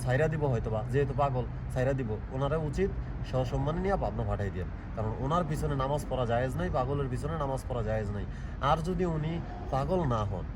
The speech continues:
তাইলে আপনি হুজুর এই কাজটা কেমনে করলেন বলেন? এটা কি আপনার করা ঠিক হইছে? এখন আপনি যেটা করলেন, এটা কি আসলে করা ঠিক হইছে আপনার? আপনি এই যে ইসকনরে উস্কাই দিলেন, ভারতের গোয়েন্দা সংস্থারা উস্কাই দিলেন,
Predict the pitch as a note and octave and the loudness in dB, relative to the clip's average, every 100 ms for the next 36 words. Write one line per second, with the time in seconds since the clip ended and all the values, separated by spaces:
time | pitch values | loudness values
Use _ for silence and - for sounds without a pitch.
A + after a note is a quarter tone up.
0 | - - - C#3+ D3 C3 C3 A#2+ C3+ C3 | -6 -6 -2 2 2 2 0 0 0 0
1 | C3 C#3 - B2 C#3 C#3+ C3 G#2+ F2+ F#2 | 0 0 -2 -2 -2 -2 -2 -2 -2 -2
2 | G#2 E2+ - - C#3 G2+ - - - - | -2 -4 -6 -2 -2 0 -4 -4 -4 -2
3 | C3+ D3+ D3+ C#3 D#3+ E3 D3+ C#3 C#3+ D3+ | 2 2 2 2 0 2 2 2 2 2
4 | A#2 F#2 - A#2 A#2 E3+ E3 E3 C#3+ D3+ | 0 -2 -2 0 0 0 2 0 0 0
5 | D3+ D3 C3+ G2 F#2 - A#2 C#3 C3 A2 | 0 0 0 0 -2 -4 -2 0 2 2
6 | C#3 C#3+ D3 C#3+ C#3+ C#3 D#3+ D#2+ A#2+ F#2 | 2 0 2 0 0 0 -2 -2 -2 -4
7 | - - - A2+ A2+ C3+ B2+ B2+ B2 A#2+ | -4 -6 -4 -4 -2 0 0 0 0 -2
8 | - B2 B2 B2 - B2+ A2+ A3 G2+ - | -2 0 0 0 -2 -2 0 0 -2 -2
9 | - - - - - A2 A#2+ B2+ B2 B2+ | -6 -6 -6 -4 0 0 2 0 0 0
10 | C3 - B2+ - B2 A#2+ - C3 A#2+ A2+ | 0 -2 -4 -2 -2 -2 -4 -2 -2 0
11 | G2 | -2